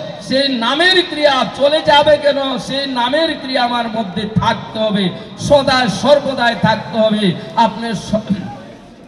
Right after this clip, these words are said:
ত্রিসন্ধ্যাতে সব ভোরবেলা তিনটা ছত্রিশ মিনিটে, সাড়ে তিনটায়,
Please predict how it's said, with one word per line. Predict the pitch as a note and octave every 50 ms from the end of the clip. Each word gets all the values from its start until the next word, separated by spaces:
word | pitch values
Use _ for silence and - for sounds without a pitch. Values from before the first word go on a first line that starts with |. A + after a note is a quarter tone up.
| - - - - - - - - - - - - - - -
ত্রিসন্ধ্যাতে | G3+ D4 D4+ - - B3 B3+ B3+ B3+ B3 B3 A#3+ - A#3+ A#3 A#3
সব | A3 - G#3 G#3 G3 E3+
ভোরবেলা | D#3+ G#3+ A#3+ A#3 - G3+ A#3 A3 A3+ A3 - - - - - - - -
তিনটা | A3 A3 G#3+ G3 - A3+ G#3
ছত্রিশ | - - G#3 G#3+ G#3+ - - G#3+ G#3+ G#3 E3 - F3
মিনিটে, | G#3 G#3 F#3 - A3
সাড়ে | G3 - F3 F#3+ G3+ G#3 G3+ -
তিনটায়, | G#3 G#3 G3+ F3+ G3+ G#3 G3